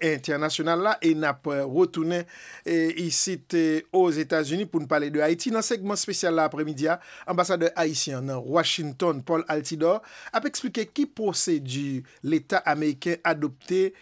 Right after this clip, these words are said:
de, eh, avant les déporter, yon moun qui vivent sous territoire li. Monsieur Altidor, dans micro directeur service créole, La Voix de l'Amérique là, Ronald César.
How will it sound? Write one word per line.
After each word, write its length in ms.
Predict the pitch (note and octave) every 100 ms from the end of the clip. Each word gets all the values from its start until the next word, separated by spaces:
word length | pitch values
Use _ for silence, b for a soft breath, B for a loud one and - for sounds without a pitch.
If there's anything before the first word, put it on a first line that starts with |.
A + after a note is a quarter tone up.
| b b
de, 280 | B2+ E3+ E3+
eh, 240 | E3 D#3+
avant 420 | E3 C#3 C3 D#3 F3+
les 140 | D3
déporter, 680 | B2+ E3+ E3+ D3+ C3+ D#3+ D3+
yon 220 | D#3 D#3+
moun 320 | D#3 F3+ G3 F3
qui 140 | E3 C#3
vivent 560 | A#2+ D#3 F#3 F#3 F3+ E3+ b b b b E3
sous 280 | - G#3
territoire 560 | D#3 G#3+ E3+ D3+ E3 D#3+
li. 200 | B2 - _ b
Monsieur 220 | - C#3+ D#3
Altidor, 420 | D3+ D3 D3+ E3+
dans 80 | D#3+
micro 300 | D3 C3+ D#3
directeur 360 | C3+ D3+ C#3 D3
service 320 | E3 C#3+ C#3
créole, 220 | - C#3+
La 80 | C#3
Voix 140 | C3
de 40 | D#3+
l'Amérique 280 | D3+ C#3 C#3
là, 240 | C#3 C#3 _ _ _
Ronald 240 | D3+ D3+ B2+
César. 300 | B2+ G#2+